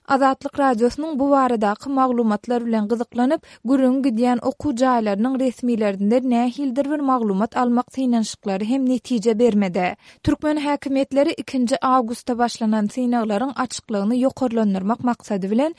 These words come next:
okuw otaglarynda video kameralaryň oturdulandygyny, munyň netijesinde okuw jaýlaryna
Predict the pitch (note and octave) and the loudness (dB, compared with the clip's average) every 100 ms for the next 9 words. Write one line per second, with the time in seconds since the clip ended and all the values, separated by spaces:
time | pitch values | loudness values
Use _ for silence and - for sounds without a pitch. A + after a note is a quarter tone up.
0 | - - C4+ - D#4 - C#4+ C#4 B3+ A3+ | -14 -2 -2 0 0 0 -2 0 0 0
1 | G3 G#3 C#4+ B3+ C4+ B3+ D4 - C4 B3 | 2 2 2 2 -2 0 -4 -2 0 2
2 | B3 A#3 G#3 G#3+ B3 B3 - B3+ G#3 A3+ | 2 2 2 0 -2 -4 -2 -2 0 2
3 | A#3 G#3+ F#3+ F#3 F#3+ - - B3 C4+ C#4+ | 2 2 0 -2 -6 -12 -8 0 2 2
4 | C#4 - B3+ G#3+ A#3+ B3 C#4 C#4+ C4 - | 0 0 -2 0 0 2 2 2 -2 -2
5 | A#3+ B3+ A#3 G#3 G#3 A#3 D#4+ | 0 2 4 2 2 2 0